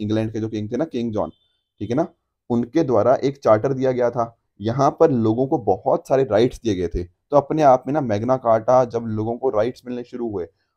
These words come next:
वो एक बहुत इंपॉर्टेंट लैंडमार्क इवेंट शो करता है।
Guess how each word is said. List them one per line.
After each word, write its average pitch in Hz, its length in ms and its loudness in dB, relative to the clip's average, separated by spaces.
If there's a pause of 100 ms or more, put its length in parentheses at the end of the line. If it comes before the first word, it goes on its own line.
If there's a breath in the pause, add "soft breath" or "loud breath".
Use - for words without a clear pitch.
वो 151 340 0
एक 160 120 -6
बहुत 110 380 -4
इंपॉर्टेंट 131 680 -4 (260)
लैंडमार्क 139 540 2
इवेंट 120 200 -4
शो 107 160 -2
करता 87 300 -6
है। 92 180 -10